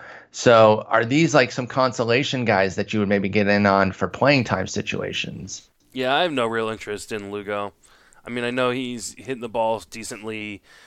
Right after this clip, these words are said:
Speaker 2: in triple A, but even with that, it's not like he's hitting for a ton of power or stealing a ton of bases. He's just kind of doing a little bit of everything. Uh, I don't even know if he's gonna hold down that job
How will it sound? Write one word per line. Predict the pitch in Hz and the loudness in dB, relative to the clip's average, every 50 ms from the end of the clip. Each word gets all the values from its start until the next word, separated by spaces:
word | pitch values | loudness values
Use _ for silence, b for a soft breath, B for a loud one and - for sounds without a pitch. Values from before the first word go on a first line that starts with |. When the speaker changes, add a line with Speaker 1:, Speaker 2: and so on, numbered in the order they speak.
| b b b b b | b b b b b
Speaker 2:
in | 131 123 117 110 110 104 104 | -8 -8 -6 -8 -10 -12 -12
triple | 95 - - 123 107 - 117 110 107 | -12 -8 -8 -8 -8 -6 -8 -6 -4
A, | 110 113 113 113 110 110 107 | -2 -2 -2 -2 -2 -4 -6
but | 101 98 - 117 113 107 - 82 69 80 69 60 _ _ _ _ _ _ - | -8 -6 -4 -4 -4 -4 -6 -14 -20 -20 -20 _ _ _ _ _ _ _ -12
even | 139 147 139 120 127 117 | -8 -8 -6 -6 -6 -6
with | 113 117 120 - - | -4 -6 -6 -4 -2
that, | 127 120 123 127 90 | 0 0 0 0 -2
it's | 131 - - | -4 -10 -6
not | 127 117 117 | -4 -2 -2
like | 113 113 104 | -2 -4 -6
he's | - - | -6 -8
hitting | - 123 113 107 | -8 -8 -8 -8
for | 95 113 110 | -8 -6 -6
a | 107 101 | -6 -6
ton | - - 117 113 | -8 -8 -6 -6
of | 117 110 - | -6 -6 -6
power | - - 113 110 107 110 110 107 107 107 104 | -2 0 0 2 2 0 0 -2 -4 -6 -6
or | 92 98 104 104 101 | -6 -8 -10 -10 -10
stealing | - - - 107 104 104 101 | -12 -14 -12 -12 -10 -10 -10
a | 104 101 | -12 -14
ton | - - - 107 | -12 -10 -10 -8
of | 107 101 87 - | -10 -10 -12 -12
bases. | 98 98 101 95 - 104 98 98 95 90 | -12 -12 -12 -12 -12 -12 -10 -12 -12 -14
He's | 98 95 92 90 | -16 -18 -18 -16
just | 98 90 - | -16 -16 -12
kind | - 98 98 | -10 -10 -10
of | 98 92 | -10 -10
doing | 104 104 98 | -10 -10 -10
a | 95 | -10
little | 90 95 104 104 104 | -10 -10 -8 -8 -8
bit | 95 107 104 | -8 -8 -8
of | 104 95 | -6 -6
everything. | 98 92 95 95 92 - 98 98 95 92 90 b b b b b b b b b b b | -6 -8 -8 -10 -10 -12 -12 -12 -12 -14 -18 b b b b b b b b b b b
Uh, | - - 104 101 98 95 - 85 - - 50 - - - - _ _ _ _ _ _ _ - | -6 -4 -4 -2 -2 -4 -4 -6 -8 -12 -14 -16 -18 -20 -20 _ _ _ _ _ _ _ -4
I | - 131 | -2 0
don't | 135 127 120 | 0 0 -2
even | 117 107 110 110 | -6 -8 -10 -8
know | 110 110 107 107 | -6 -4 -4 -4
if | 104 101 | -6 -8
he's | 113 110 98 | -10 -14 -10
gonna | - 110 104 | -8 -8 -6
hold | 101 101 104 101 | -6 -6 -6 -6
down | 98 107 98 101 101 | -4 -4 -6 -6 -6
that | 101 95 95 98 | -6 -8 -8 -8
job | 95 101 95 95 98 98 95 | -6 -4 -2 -2 -2 -2 -4